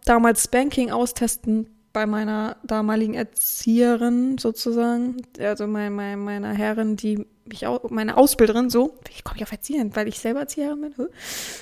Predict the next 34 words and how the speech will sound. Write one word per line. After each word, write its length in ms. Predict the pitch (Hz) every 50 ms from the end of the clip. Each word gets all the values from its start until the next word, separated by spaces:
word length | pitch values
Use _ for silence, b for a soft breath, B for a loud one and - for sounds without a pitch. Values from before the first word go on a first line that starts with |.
| 240 B -
Ähm, 460 | - 240 233 233 233 233 233 233 233 - - - - -
Ausbilderin, 680 | 240 233 226 - - 247 240 233 233 233 233 233 226 233 b b b b b b b b b - -
äh, 140 | 214 214 214
wenn, 180 | - 240 233
immer 200 | - 262 262 254
wenn 120 | 247 247 226
sie 80 | 226
sagt, 120 | 240 233 285
„Ja, 100 | 311 330
lass 180 | 339 320 -
mal 100 | 330 311
doch 100 | 285 277
noch 180 | 302 302 294 294
mal 120 | 294 262
Spanking 420 | - - - 262 320 339 349 320 302
versuchen 320 | 302 285 269 294 311 302
und, 140 | 254 233 262
und 300 | 277 294 294 262 247 233
guck 200 | - 311 - -
mal, 200 | 311 294 269 240
wie 80 | 247
sich 180 | 233 233 240 -
das 160 | - 240 233
unterschiedlich 600 | - 269 294 294 262 254 - 233 - 226 226 247 240
anfühlt.“ 280 | 254 254 - 240 220
So, 140 | - 214 -
ich 120 | - - - -
hab 140 | 202 - -
jetzt 160 | 202 190 -
mal 80 | 190 185
rumgeheult, 460 | 190 196 190 202 196 196 190 196 190
sag, 140 | - 190 -
„Oh, 300 | 208 214 208 214 240 269
tut 240 | - - - -